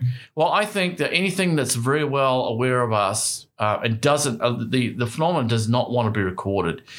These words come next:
And I feel that you've got to connect on a spiritual, empathetic level.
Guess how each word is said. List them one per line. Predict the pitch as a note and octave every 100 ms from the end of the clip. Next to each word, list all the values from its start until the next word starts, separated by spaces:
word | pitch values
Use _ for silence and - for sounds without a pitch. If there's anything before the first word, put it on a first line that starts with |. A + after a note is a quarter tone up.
| - - -
And | B2
I | D#3
feel | E3 E3+ D#3 C3+
that | C3+ C3
you've | B2+ B2+
got | C#3+
to | C#3+
connect | C#3+ C3+ B2+ C3 C3
on | B2 A2 G#2+
a |
spiritual, | A2 - C#3+ C#3 C#3 - A2 G2
empathetic | B2 A2 A2 A2 G#2 -
level. | F#2 E2 E2+ -